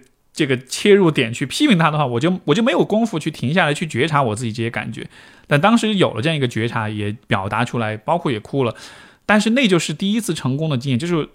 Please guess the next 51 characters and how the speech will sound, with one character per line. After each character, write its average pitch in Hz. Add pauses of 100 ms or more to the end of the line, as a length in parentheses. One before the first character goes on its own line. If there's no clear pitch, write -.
(240)
当 202
时 202
我 143
哭 175
了 170
之 160
后， 127
他 190
一 -
下 208
温 220
和 175
了 165
很 143
多， 110 (460)
甚 311
至 190
他 196
就 185 (420)
在 -
有 156
一 120
刻 190
他 185
就 247
放 330
下 196
了 165
他 233
自 240
己 170
的 123
愤 185
怒 147
和 139
那 165
种 131
不 180
满， 127
而 131
转 123
过 147
来 170
去 170
安 180
慰 214
我， 143
去 165
安 185
抚 180
我。 117